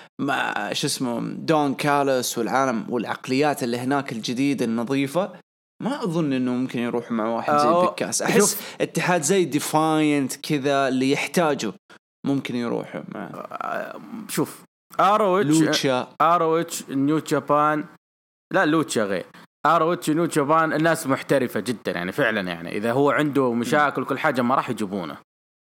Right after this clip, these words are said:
Speaker 2: استحالة،
Speaker 1: مم.
Speaker 2: استحالة يجيبونه إذا هو عنده مشاكل.
Speaker 1: مم.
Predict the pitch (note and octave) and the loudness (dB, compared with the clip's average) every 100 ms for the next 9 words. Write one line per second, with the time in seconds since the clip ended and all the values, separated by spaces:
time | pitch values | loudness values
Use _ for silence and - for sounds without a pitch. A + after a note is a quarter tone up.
0 | _ - - C3+ F3 E3+ C3 G#2+ A#2+ C3+ | _ -10 -6 0 2 2 2 -2 -2 -4
1 | - D3 F#3+ D#3+ A2 A2+ A2+ A#2+ F2+ E2+ | -4 0 0 2 0 -2 0 -2 -2 -8
2 | _ G#2+ A2 A#2+ A#2 B2+ A#2 A2 - G2+ | _ -4 0 2 2 2 0 0 0 -2
3 | - - | -2 -12